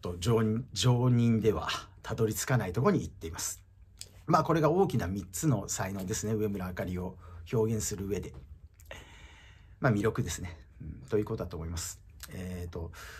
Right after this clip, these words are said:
で、その上村がジュースジュースで、えー、活動していくということになります。まあ、先ほど言いました環境というところ、初期のうち、えー、非常に集中力、体力というも-、面で、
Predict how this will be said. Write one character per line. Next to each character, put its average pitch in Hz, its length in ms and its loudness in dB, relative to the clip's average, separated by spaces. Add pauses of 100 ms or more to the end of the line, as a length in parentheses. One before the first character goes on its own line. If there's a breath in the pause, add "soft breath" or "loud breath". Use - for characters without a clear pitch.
(160 loud breath)
で、 160 100 2
そ 208 100 2
の 202 140 6
上 208 140 10
村 175 180 6
が 143 100 0
ジ 92 140 0
ュ - 40 4
ー - 20 0
ス 202 140 -2
ジ 185 100 -2
ュ 214 40 4
ー - 20 0
ス 135 140 -4
で、 90 260 -2
え 90 360 -6
ー、 - 20 -6
活 - 220 -6
動 - 80 -2
し - 80 -6
て 113 80 0
い - 40 -2
く - 80 -10
と 110 80 -4
い 95 40 -4
う 87 60 -8
こ 107 80 -6
と 98 80 -4
に 90 60 -4
な 92 120 -2
り 101 60 -4
ま 117 100 0
す。 - 240 -8 (1600 loud breath)
ま 202 80 2
あ、 - 20 0
先 202 200 0
ほ 220 120 10
ど 214 120 10
言 214 100 8
い 220 40 6
ま 220 100 6
し - 60 -2
た 180 100 4
環 202 240 2
境 208 140 6
と 202 120 4
い 214 60 8
う 208 40 6
と 202 100 0
こ 208 120 4
ろ、 196 360 4
初 - 220 -4
期 202 120 2
の 180 120 4
う 151 80 2
ち、 165 160 -2
え - 20 0
ー、 151 680 2
非 143 80 2
常 160 180 2
に 156 120 4
集 156 180 2
中 170 160 0
力、 147 180 4
体 143 200 4
力 139 160 2
と 123 80 -2
い 117 80 2
う 113 40 0
も-、 120 160 2
面 127 460 4
で、 117 340 4